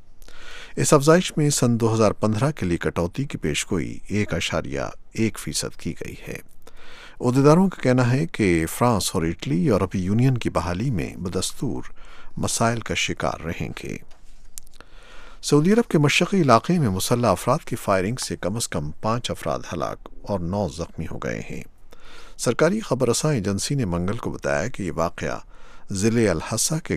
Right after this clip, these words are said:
گاؤں الدلوہ میں پیش آیا۔ یہ علاقہ سعودی عرب میں اقلیتی شیعہ آبادی کے مراکز میں سے ایک ہے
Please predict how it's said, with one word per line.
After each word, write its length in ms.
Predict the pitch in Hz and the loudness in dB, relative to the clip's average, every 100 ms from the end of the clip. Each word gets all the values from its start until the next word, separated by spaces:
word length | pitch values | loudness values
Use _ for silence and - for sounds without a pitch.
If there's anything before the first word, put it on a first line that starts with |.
| - | 0
گاؤں 280 | 85 73 57 | 0 0 -4
الدلوہ 640 | 58 87 107 85 76 95 113 - | -4 -4 -2 -4 0 0 0 -4
میں 100 | 64 | -8
پیش 320 | - - - | -6 -6 -4
آیا۔ 180 | 55 - - - - - - - - - 110 | -4 -6 -12 -12 -12 -12 -14 -14 -14 -8 2
یہ 160 | 127 | 6
علاقہ 320 | 143 143 - | 8 6 4
سعودی 340 | 180 147 113 113 | 0 2 4 4
عرب 140 | 135 - | 2 0
میں 140 | 78 73 | -4 -4
اقلیتی 600 | - 104 110 120 - 131 | -2 0 0 -2 -4 -4
شیعہ 380 | - 101 92 | -2 0 0
آبادی 360 | 76 71 82 117 | 0 0 -2 -4
کے 120 | - | -4
مراکز 480 | 80 69 71 - - | -4 -4 -4 -6 -6
میں 80 | - | -6
سے 200 | - 69 | -4 -6
ایک 280 | 62 - | -8 -8
ہے 80 | - | -8